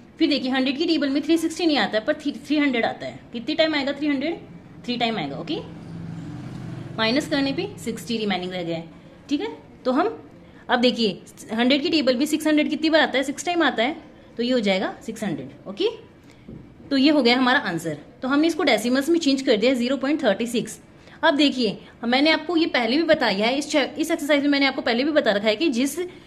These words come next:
divide को complete होने के बाद ज़ीरो आ जाता है वो terminating digit कहलाती है। तो ऐसे पूछा है ये किस type का, kind बताना, what kind of the decimal expansion is, कि ये किस type का decimal expansion है,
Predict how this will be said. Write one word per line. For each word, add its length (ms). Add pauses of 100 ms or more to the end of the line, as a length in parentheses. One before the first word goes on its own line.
(160)
divide 300
को 80
complete 460
होने 180
के 60
बाद 200
ज़ीरो 200
आ 80
जाता 260
है 180 (380)
वो 80
terminating 600
digit 220
कहलाती 380
है। 100 (280)
तो 60
ऐसे 200
पूछा 300
है 180
ये 60
किस 240
type 180
का, 120
kind 300
बताना, 360
what 220
kind 220
of 100
the 140
decimal 400
expansion 480
is, 200 (520)
कि 80
ये 100
किस 240
type 260
का 100 (240)
decimal 640
expansion 580
है, 140